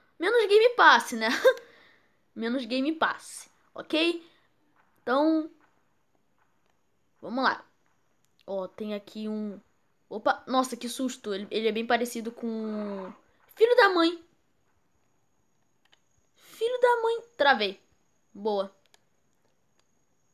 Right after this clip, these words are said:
Vai, sai, sai. Eu quero acabar com ele. Não, eu vou gastar minha estamina toda. Eu vou tentar sair daqui.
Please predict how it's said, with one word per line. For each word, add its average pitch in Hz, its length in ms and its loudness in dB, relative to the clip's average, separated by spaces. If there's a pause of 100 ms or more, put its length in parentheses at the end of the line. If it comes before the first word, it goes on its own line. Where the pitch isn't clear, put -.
(1700)
Vai, 269 180 -4
sai, 311 360 4
sai. 349 560 2 (680)
Eu - 80 -14
quero 330 180 4
acabar 349 420 4
com 359 160 4
ele. 381 580 8 (840)
Não, 277 100 -6
eu 269 60 -4
vou 262 100 4
gastar 262 220 -2
minha 254 100 -4
estamina 240 340 -2
toda. 202 260 -6
Eu 202 60 -8
vou 226 440 0 (480)
tentar 220 340 -6
sair 208 240 -4
daqui. 190 400 -8